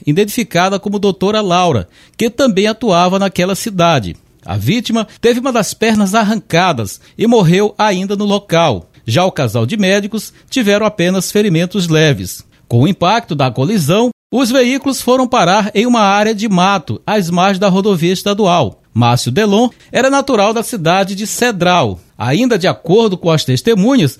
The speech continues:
o motociclista e o médico haviam desembarcado de um ferribote e pouco tempo depois,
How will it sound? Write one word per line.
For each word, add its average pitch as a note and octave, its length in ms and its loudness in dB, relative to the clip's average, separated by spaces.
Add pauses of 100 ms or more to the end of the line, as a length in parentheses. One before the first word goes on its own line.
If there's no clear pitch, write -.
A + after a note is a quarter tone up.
o F#3 80 0
motociclista C#4 840 -2
e A3+ 80 0
o D#3+ 80 0
médico G#3 460 0
haviam F3 340 0
desembarcado G#3+ 880 0
de D#3+ 120 -2
um C3+ 60 2
ferribote G3 760 0
e B3+ 120 -4
pouco C#4 440 -2
tempo F3 320 -2
depois, G3+ 560 0